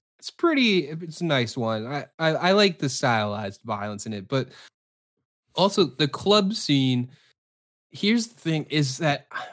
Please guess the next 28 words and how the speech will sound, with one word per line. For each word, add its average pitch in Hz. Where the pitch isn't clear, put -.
I 151
thought 208
this 254
f-, -
film 147
came 127
out 113
way, 117
like, 110
a 113
f-, -
at 123
least 170
a 131
year 113
before 127
John 120
Wick, 135
but 113
they 123
actually 143
came 127
out 117
in 110
the 107
same 107
year. 110
But 120